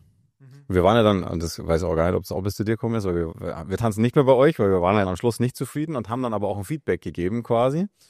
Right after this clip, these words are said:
Speaker 2: Und, äh, das fand ich aber auch total stark. Wir haben dann eine gute Antwort gekriegt und das wurde so wertschätzend beantwortet, weil ganz oft, sag ich auch immer so, Google-Bewertungen beantworten, das ist das Allerwichtigste, was es gibt.
Speaker 1: Ja.
Speaker 2: So, ne? Und habt ihr so einen, glaub ich, einen Betriebsleiter oder was, wie ihr es nennt?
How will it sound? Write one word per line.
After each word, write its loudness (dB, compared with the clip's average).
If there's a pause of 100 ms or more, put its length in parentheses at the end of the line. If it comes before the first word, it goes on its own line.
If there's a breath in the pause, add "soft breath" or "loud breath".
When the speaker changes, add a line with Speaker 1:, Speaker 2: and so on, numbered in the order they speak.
(220 soft breath)
Speaker 2:
Und, 6
äh, 4
das 0
fand 2
ich 4
aber 4
auch 4
total -2
stark. -2
Wir 0
haben 2
dann 0
eine 0
gute 0
Antwort -2
gekriegt -4
und -2
das -2
wurde 0
so -6
wertschätzend -2
beantwortet, -4
weil -2
ganz -2
oft, -4
sag -4
ich 2
auch -2
immer 0
so, -2 (220)
Google-Bewertungen 0 (340)
beantworten, 0
das -6
ist -10
das -12
Allerwichtigste, -4
was 2
es -2
gibt. -2
Speaker 1:
Ja. 4
Speaker 2:
So, 0
ne? -2 (260 loud breath)
Und -4
habt 0
ihr 4
so 0
einen, -4
glaub -4
ich, -18
einen -8
Betriebsleiter 2
oder 6
was, 0
wie 0
ihr 2
es -2
nennt? 0